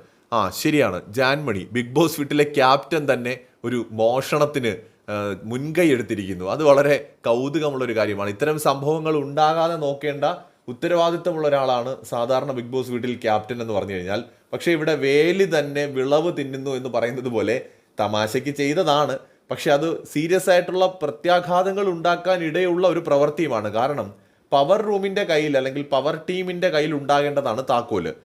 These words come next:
കിച്ചണിലെ അലമാരകളുടെ അടക്കം ഉൾപ്പെടുന്ന ഈ താക്കോല്, പവർ റൂം സൂക്ഷിക്കേണ്ട താക്കോല്, ഈ പവർ റൂമിനകത്ത് തന്നെ താമസിക്കുന്ന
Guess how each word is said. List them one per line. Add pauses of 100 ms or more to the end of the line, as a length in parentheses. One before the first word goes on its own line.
(100)
കിച്ചണിലെ
അലമാരകളുടെ
അടക്കം
ഉൾപ്പെടുന്ന
ഈ
താക്കോല്, (300)
പവർ
റൂം
സൂക്ഷിക്കേണ്ട
താക്കോല്, (340)
ഈ
പവർ
റൂമിനകത്ത്
തന്നെ
താമസിക്കുന്ന